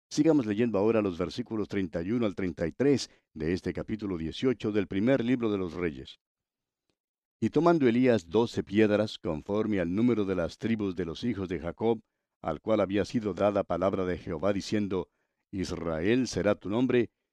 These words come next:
edificó con las piedras un altar en el nombre de Jehová.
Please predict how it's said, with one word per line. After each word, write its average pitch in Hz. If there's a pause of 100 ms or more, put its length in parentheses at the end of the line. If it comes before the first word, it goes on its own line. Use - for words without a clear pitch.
(400)
edificó 120
con 143
las 104
piedras 131
un 127
altar 113
en 113
el 90
nombre 127
de 113
Jehová. 87